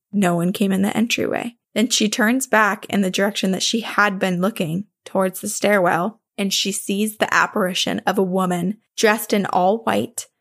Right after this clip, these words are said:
walking down the stairs. And there was no window open. There were no open, there were no drafts moving through the home. But Heidi remembers the way that this woman's dress moved.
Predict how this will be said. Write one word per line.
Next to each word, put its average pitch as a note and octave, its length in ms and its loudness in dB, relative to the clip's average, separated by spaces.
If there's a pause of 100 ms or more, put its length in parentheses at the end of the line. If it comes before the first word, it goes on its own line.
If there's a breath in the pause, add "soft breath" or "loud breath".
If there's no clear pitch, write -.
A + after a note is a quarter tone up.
walking G#3+ 640 0
down F3 320 0
the - 60 -2
stairs. - 720 -2 (260)
And G3 400 0 (840)
there G#3 220 2
was G3+ 240 0
no G3+ 240 2
window C4 480 2
open. A3 540 2
There G#3 140 2
were F#3+ 60 2
no F#3 400 0
open, G3 540 0 (180)
there A3+ 120 2
were G#3 80 4
no G3 220 2
drafts G3 680 -2
moving A3 380 2
through G#3+ 180 2
the A3 80 0
home. F#3+ 460 0 (400 loud breath)
But - 120 -2
Heidi A3+ 440 2
remembers A3+ 720 0
the G3 140 0
way F#3 200 2
that F3 240 -2
this G3 220 -6
woman's F3+ 500 -2
dress G3+ 480 -2 (140)
moved. G3 760 2